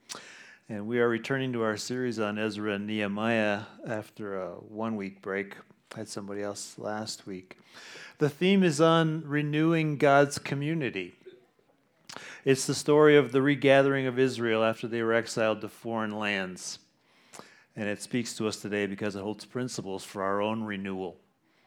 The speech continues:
here today, here in the church. So our focus this morning is on chapters seven and eight, which tell the story of how this man named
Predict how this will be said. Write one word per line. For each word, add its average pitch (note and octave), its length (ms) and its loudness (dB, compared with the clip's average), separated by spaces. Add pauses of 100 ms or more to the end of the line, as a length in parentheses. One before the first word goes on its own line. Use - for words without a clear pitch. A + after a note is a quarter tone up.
(220)
here G#2+ 300 -2
today, F2+ 520 -6
here G2 260 -8
in F2 120 -14
the F2+ 60 -16
church. - 560 -14 (380)
So D3+ 180 4
our E3+ 100 6
focus F#3 400 6
this - 220 -2
morning E3 280 0
is D3 140 0
on C3 120 4
chapters D3 460 2
seven C3 440 4
and A2+ 200 0
eight, E3 460 0 (920)
which C3 300 -2
tell D3+ 200 8
the D3 80 2
story D#3+ 460 6
of C#3+ 80 6
how C#3+ 180 8
this C#3+ 260 0
man D#3 340 2
named D3 380 0